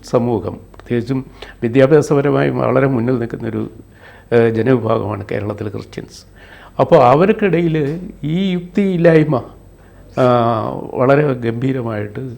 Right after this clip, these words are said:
മനസ്സിലായി. ഇതൊക്കെ രാഷ്ട്രീയമാണ്, വെറുതെ പറയുന്നതാണെന്ന് അവർക്ക് തിരിച്ചറിയാൻ എളുപ്പമായി. അതൊരു കാര്യം. അതേസമയത്ത് ഇതിന് എതിരെ കോൺഗ്രസിന് വേണ്ടി പി ആർ വർക്ക് ചെയ്ത ചില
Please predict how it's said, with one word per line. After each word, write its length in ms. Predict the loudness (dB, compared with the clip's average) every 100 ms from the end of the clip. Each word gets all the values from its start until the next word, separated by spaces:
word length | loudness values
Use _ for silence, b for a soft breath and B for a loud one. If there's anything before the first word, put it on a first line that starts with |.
| -12
മനസ്സിലായി. 440 | -10 -8 -6 -6
ഇതൊക്കെ 360 | -8 -8 -6 -6
രാഷ്ട്രീയമാണ്, 800 | -4 -6 -4 -4 -4 -4 -10 -14 b b b b -2
വെറുതെ 280 | 2 4 4
പറയുന്നതാണെന്ന് 600 | 4 0 0 -2 -4 -6 -6
അവർക്ക് 300 | -8 -8 -10 -12 -10
തിരിച്ചറിയാൻ 500 | -6 -4 -4 -4 -8
എളുപ്പമായി. 460 | -10 -10 -10 -12 -16 -20 b b b b b 4
അതൊരു 380 | 4 4 0 -2 -8
കാര്യം. 260 | -8 -10 -16 -20 -12 0
അതേസമയത്ത് 680 | 0 2 0 0 -2 -6 -6 b b b b 0
ഇതിന് 600 | 6 8 8 8 2 -4
എതിരെ 420 | -4 0 4 4 4
കോൺഗ്രസിന് 680 | 2 4 4 2 0 0
വേണ്ടി 280 | 0 0 -2
പി 200 | 0 2
ആർ 160 | 4 4
വർക്ക് 240 | 0 -2
ചെയ്ത 280 | -4 -2 -2
ചില 260 | -2 -4